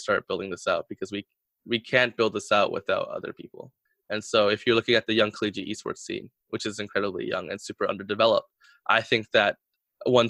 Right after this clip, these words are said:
school can only do so much before other schools need to catch up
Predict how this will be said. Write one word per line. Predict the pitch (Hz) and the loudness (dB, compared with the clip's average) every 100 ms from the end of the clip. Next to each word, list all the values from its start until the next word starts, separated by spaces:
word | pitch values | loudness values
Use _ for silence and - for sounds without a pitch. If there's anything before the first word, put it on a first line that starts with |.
| - | 0
school | 120 117 | 2 2
can | 113 110 | 2 0
only | 107 107 | 0 0
do | 110 | -2
so | - 107 | -2 -2
much | 107 107 92 - - - _ _ _ _ | -2 -4 -6 -8 -12 -14 _ _ _ _
before | 113 - 107 | -2 2 4
other | 104 107 | 4 0
schools | - 104 - | -4 -6 -6
need | 104 | -10
to | - - | -8 -8
catch | - | -6
up | - | -6